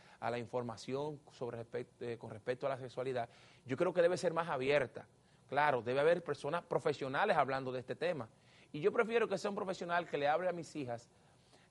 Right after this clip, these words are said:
a que sea la calle, que, que ellas aprendan en la calle, o que aprendan con la práctica. Porque muchas veces lo que sucede es que se dejan llevar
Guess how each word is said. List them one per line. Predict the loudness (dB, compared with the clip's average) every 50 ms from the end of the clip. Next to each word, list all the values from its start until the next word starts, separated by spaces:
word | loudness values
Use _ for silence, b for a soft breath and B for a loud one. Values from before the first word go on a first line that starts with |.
| b _
a | -2 -2 0
que | 0 -4 -2
sea | 2 2 4 4 4 4
la | 2 0 0 4
calle, | 4 4 4 4 0 -2 -2
que, | -2 -4 -4 -4 -8 -8 -6
que | -6 -2
ellas | 0 0 -2
aprendan | -2 -4 -6 -6 -6 -8
en | -4 -4
la | -4 -4
calle, | -2 -2 -2 -2 -4 -6 -10 -14 _ _ _ _ b b b b b
o | -4 -4 0
que | 0 0
aprendan | 0 0 -2 -2 0 0 -2
con | -2 -2 -2 0
la | 0 4
práctica. | 6 8 8 8 6 4 -4 -8 -8 -12 -16 -18 _ _ _ _ _ _ _ _ _ _ _ _
Porque | -10 -6 -4 -4
muchas | -4 -4 -4 -2 -2 0 2
veces | 2 2 2 0 0 -2 -6 -6 -12 b b b b b
lo | -6 -6 -4
que | -4 -6
sucede | -8 -6 -4 0 4 4 6 6 4
es | 4
que | 2 -2
se | -2 0 0
dejan | 0 0 -2 -4 -4
llevar | -2 4 6 8 8 8 6 B